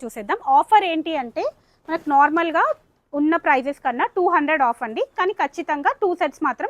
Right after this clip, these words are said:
పర్చేస్ చేయాలి. టూ హండ్రెడ్ ఆఫ్ అయితే ఉంటుంది. So, నేను ఇప్పుడు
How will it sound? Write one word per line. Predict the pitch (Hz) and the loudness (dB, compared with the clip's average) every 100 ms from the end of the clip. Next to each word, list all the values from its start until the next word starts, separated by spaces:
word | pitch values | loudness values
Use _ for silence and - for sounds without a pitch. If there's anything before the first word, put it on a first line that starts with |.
| - | -2
పర్చేస్ | 311 226 - | -2 -4 -12
చేయాలి. | 202 185 180 - _ _ _ 349 | -14 -14 -16 -20 _ _ _ 0
టూ | 359 | 2
హండ్రెడ్ | 320 277 311 | 2 2 2
ఆఫ్ | 247 247 | 2 -2
అయితే | 233 226 | -8 -8
ఉంటుంది. | 214 175 214 440 - _ _ _ | -8 -10 -6 -6 -6 _ _ _
So, | 392 403 | 0 2
నేను | 349 | 0
ఇప్పుడు | 349 | -2